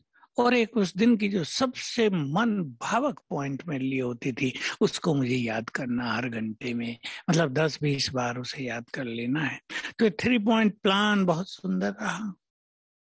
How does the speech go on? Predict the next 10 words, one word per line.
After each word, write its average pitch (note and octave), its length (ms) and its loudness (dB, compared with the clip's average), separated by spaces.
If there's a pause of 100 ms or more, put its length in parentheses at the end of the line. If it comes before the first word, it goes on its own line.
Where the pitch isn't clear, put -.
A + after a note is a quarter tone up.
(340)
जब F#3+ 140 6
आप F#3 160 4
बहुत G3 400 2
busy F#3+ 440 4
हों, F3+ 340 4 (320)
one F#3 220 2
point F#3+ 340 -2 (100)
plan F#3+ 300 0
बना G3 280 -2
लें। B3+ 240 -4